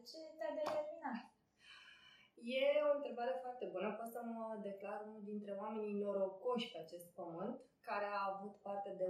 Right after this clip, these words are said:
Speaker 2: un mentor în timpul liceului. Eu, uh, după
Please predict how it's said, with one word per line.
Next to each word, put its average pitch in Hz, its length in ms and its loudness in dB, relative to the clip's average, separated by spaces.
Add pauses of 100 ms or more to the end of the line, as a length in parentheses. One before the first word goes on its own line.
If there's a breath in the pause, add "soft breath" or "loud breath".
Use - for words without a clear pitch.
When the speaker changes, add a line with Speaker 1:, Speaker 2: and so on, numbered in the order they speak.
Speaker 2:
un 180 80 -2 (120)
mentor 180 380 0
în 160 60 -10
timpul 175 320 -10
liceului. 160 500 -6 (460)
Eu, 220 100 -8 (200)
uh, 202 300 2 (1000 loud breath)
după 233 220 4